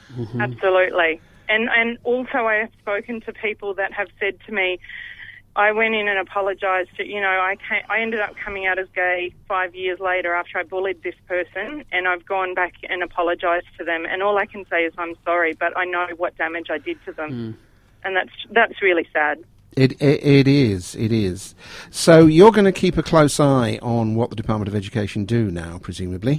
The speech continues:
Speaker 3: to make sure that they follow through on this.
Speaker 2: Absolutely. And we are keen to get a focus group going, and we have had, um, a number of people interested in that. So, uh, we'll, we'll get that going and get a combined voice,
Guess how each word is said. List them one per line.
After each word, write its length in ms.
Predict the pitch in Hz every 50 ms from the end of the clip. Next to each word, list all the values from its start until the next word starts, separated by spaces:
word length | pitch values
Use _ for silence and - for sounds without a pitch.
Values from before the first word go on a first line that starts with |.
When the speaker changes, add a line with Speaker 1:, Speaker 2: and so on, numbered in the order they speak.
| 147 -
Speaker 3:
to 80 | -
make 180 | 120 113 110 107
sure 220 | - - 123 113
that 140 | 104 104 95
they 120 | 107 107 101
follow 300 | - - 117 107 101 90
through 300 | - - 123 107 95 87
on 160 | 87 90 87
this. 340 | 78 73 71 - - - - _ - _ - - - -
Speaker 2:
Absolutely. 800 | 226 220 220 - - - 214 196 196 190 - - 175 175 175 - -
And 240 | 196 202 208 220
we 360 | 226 240 254 254 262 262 247 - - - - - - - - -
are 100 | 208 202
keen 340 | - - 269 269 262 269 262 -
to 80 | 247
get 140 | 202 240 190
a 40 | 185
focus 380 | - 202 190 185 - 214 -
group 200 | - 196 185 -
going, 300 | - 202 190 190 190 190
and 80 | 180 185
we 100 | 185 190
have 240 | 180 208 196 196 190
had, 240 | - 208 185 170 - - - 190
um, 200 | 185 185 180 - -
a 60 | 185
number 260 | 190 196 190 190 190
of 120 | 185 185
people 240 | - 190 190 - 185
interested 500 | 180 175 175 - - 180 - - - 170
in 160 | 175 170 170
that. 200 | 170 170 175 - - - -
So, 200 | 190 180 175 - - - - - - - - - - - _ -
uh, 240 | 196 185 185 185 185 -
we'll, 240 | - 202 233 220 214 220
we'll 200 | 208 220 247 247
get 220 | 240 262 254 240
that 180 | 240 226 - -
going 300 | - 208 202 202 202 202
and 120 | 190 185
get 140 | 202 208 190
a 60 | 185
combined 500 | - - 208 196 185 190 190 196 190 180
voice, 240 | - 185 190 196